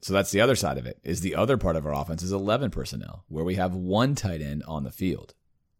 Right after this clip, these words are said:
Only ten percent or so of the time will we run without a tight end in the field. So this is an <laughs> offense that heavily features tight ends, and we have an absolutely,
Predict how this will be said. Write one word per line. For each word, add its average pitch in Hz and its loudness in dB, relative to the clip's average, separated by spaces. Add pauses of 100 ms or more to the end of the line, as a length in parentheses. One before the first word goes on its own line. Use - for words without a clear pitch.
(140)
Only 123 4
ten 123 0
percent 107 0
or 80 -2
so 95 2
of 82 0
the 73 -6
time 104 0
will 76 -2
we 90 0
run 85 0
without 80 0
a - -2
tight 87 -2
end 85 -2
in 76 -2
the 69 -6
field. - -10 (680)
So - -8
this 120 4
is 165 0
an 147 -2
<laughs> 95 2
offense 143 2
that 98 0
heavily 127 4
features 113 0
tight 107 2
ends, 110 2
and 92 0
we 131 4
have 98 2 (1120)
an 110 4
absolutely, 113 2